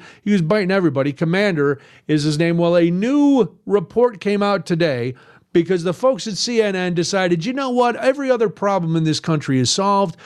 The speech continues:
so we're gonna look into Commander and how much he actually was biting people." Turns out, uh, Commander had developed a taste for human flesh 'cause that dog was biting everybody. At least twenty-four incidents of him biting.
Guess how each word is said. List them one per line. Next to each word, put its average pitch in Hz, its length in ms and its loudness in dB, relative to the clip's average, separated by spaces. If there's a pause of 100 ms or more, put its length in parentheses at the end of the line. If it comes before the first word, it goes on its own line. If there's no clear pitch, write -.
(160)
so 214 200 2
we're 254 240 0
gonna 208 160 4
look 180 260 2
into 170 240 4
Commander 143 760 0 (240)
and 151 180 0
how 202 160 0
much 190 240 0
he 190 180 -2
actually 170 500 0
was 139 220 -2
biting 123 400 -2
people." 107 400 -10 (440)
Turns 311 340 2
out, 254 500 0 (280)
uh, 160 280 -2
Commander 202 720 0
had 185 180 2
developed 180 440 0
a 151 40 0
taste 196 380 -2
for 139 140 -6
human 170 360 0
flesh 160 480 -6 (260)
'cause 147 280 0
that 208 240 -2
dog 208 280 2
was 165 260 0
biting 165 480 -4 (160)
everybody. 175 720 0 (1000)
At 180 160 0
least 220 360 0
twenty-four 254 640 0
incidents 175 540 -2
of 156 260 -2
him 165 240 2
biting. 131 420 -2